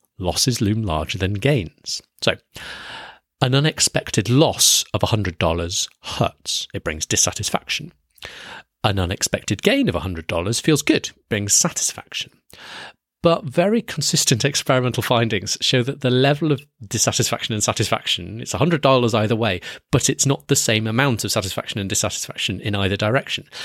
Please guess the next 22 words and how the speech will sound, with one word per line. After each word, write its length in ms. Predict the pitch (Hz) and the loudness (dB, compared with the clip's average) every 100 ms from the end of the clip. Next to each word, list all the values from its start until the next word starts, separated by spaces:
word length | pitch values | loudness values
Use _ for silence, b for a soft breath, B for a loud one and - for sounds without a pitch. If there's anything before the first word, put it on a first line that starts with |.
| B B - | B B -10
The 160 | 110 123 | 0 2
dissatisfaction 880 | 160 160 156 - - - - - 98 | 4 4 2 2 -2 -2 -2 -2 -2
at 180 | - | -2
losing 440 | 113 143 151 95 90 - | 2 4 4 2 0 -2
is 160 | 110 | -2
bigger 720 | 95 95 147 131 82 82 139 147 B B B _ _ | -2 4 4 4 0 2 0 -2 B B B _ _
than 260 | - 110 98 | -2 0 2
the 60 | 117 | 2
satisfaction 880 | 127 120 127 - - - - - | 2 2 2 0 -2 -4 -4 -4
in 300 | - 98 101 | -2 0 2
winning, 340 | 120 147 80 - - - | 4 4 0 -8 -20 -4
uh, 300 | 85 87 95 - | -2 -2 -4 -4
the 120 | - | -2
equivalent 600 | 90 - 104 87 82 - - | -2 0 -2 -2 -6 -10 2
dollar 300 | 98 87 82 | 2 4 0
amount. 480 | 78 73 - - - _ - - - | -4 -10 -14 -16 -16 _ -20 -20 -8
So 120 | 87 - _ | -8 -8 _
losses 520 | 85 - - 107 - - - | -4 0 2 4 2 -2 0
loom 240 | 101 101 | 2 4
larger 480 | 98 80 78 - - - | 2 0 -2 -8 -10 -10
than 120 | - 85 | -8 -2
gains. 680 | 123 120 87 - - - | 0 0 -2 -10 -8 -8